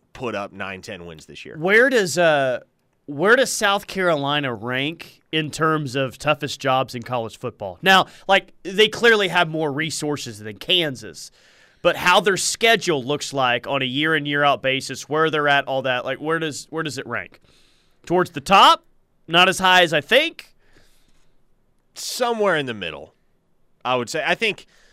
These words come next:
Speaker 1: it's on the tougher end of the spectrum with regard to the S E C, but it's also a program that's not far removed fr-,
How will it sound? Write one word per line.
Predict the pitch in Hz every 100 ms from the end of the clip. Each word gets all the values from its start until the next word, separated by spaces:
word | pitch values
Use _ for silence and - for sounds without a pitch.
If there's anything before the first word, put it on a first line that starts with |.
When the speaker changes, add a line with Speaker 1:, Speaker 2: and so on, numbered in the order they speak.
| _ _ _ _ -
Speaker 1:
it's | 202 - -
on | 226 240
the | 196
tougher | - 214 214 220
end | 196 185 202
of | 165
the | 165
spectrum | - - 160 - 175 135
with | 143 -
regard | 123 127 135 139
to | -
the | 127 123
S | 131 - -
E | 107
C, | - - 127 143 202 190 _ _ _ _ _ _ _ _ _ _ _
but | 160 214
it's | 220
also | 240 247 240
a |
program | 156 190 202 190 160
that's | 135
not | 175 196 165
far | - 180 160
removed | 123 123 131 135 -
fr-, | -